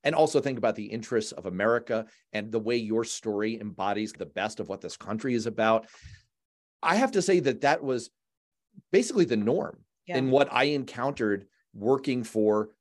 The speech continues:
Speaker 1: several members of Congress, encountering and working with lots more. And I don't just mean Democrats.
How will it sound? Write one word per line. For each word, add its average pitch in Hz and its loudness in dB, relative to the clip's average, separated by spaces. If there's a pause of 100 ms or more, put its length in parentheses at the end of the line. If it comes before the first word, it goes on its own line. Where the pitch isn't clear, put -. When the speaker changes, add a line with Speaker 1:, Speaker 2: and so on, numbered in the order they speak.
(160)
Speaker 1:
several 156 4
members 123 2
of 113 -6
Congress, 110 -2 (260)
encountering 113 -2
and 95 -6
working 117 0
with 95 -2
lots 90 -6 (100)
more. 107 2 (680)
And 175 4
I 185 6
don't 196 4
just 190 2
mean 165 -2
Democrats. 156 -6